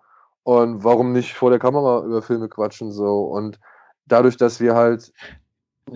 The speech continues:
breiten, breiten, breites Spektrum an Leuten da haben, die alle irgendwie unterschiedliche Interessen haben, war für mich immer das Ziel gewesen, diese Leute alle vor die Kamera zu bringen und eben über Filme reden zu lassen und dann halt auch mal über nur einen Film reden zu lassen und dann halt diese verschiedenen Ansichten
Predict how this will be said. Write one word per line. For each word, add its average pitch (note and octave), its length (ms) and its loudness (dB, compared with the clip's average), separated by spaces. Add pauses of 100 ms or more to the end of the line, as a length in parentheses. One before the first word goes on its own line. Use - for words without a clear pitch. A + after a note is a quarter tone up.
breiten, B2 800 0
breiten, A#2+ 640 -2
breites A#2+ 260 0
Spektrum C3+ 500 0
an A2+ 140 -6
Leuten C3+ 380 2
da A2+ 200 0
haben, A#2 200 -4
die A#2 100 -6
alle B2+ 200 -2
irgendwie A2+ 220 -6
unterschiedliche A#2+ 500 -4
Interessen C3 400 -2
haben, A2+ 280 -2
war A2 120 4
für A#2 120 -8
mich C3 180 -4
immer C3 160 -4
das A#2+ 180 -6
Ziel C3 220 0
gewesen, B2+ 360 0 (360)
diese A#2+ 200 0
Leute B2 300 6
alle B2 140 2
vor B2+ 160 -2
die A2+ 60 -2
Kamera B2+ 320 0
zu C3 120 -6
bringen C3 280 -2 (520)
und C3 380 2
eben C3 260 -2
über C#3 160 0
Filme G3 320 0 (220)
reden B2 240 2
zu B2+ 140 -2
lassen A#2 360 -2
und B2 220 -8
dann B2 160 0
halt B2+ 140 -2
auch A2+ 100 -6
mal A#2+ 220 -6
über G#2+ 200 -4
nur G#2+ 200 -8
einen E3 160 0
Film E3+ 240 2
reden C#3+ 240 2
zu C#3 100 -6
lassen B2+ 320 2
und A#2+ 80 -10
dann A#2 100 -10
halt A2+ 120 -6
diese A2+ 160 -16
verschiedenen C#3+ 520 -4
Ansichten D3+ 600 -6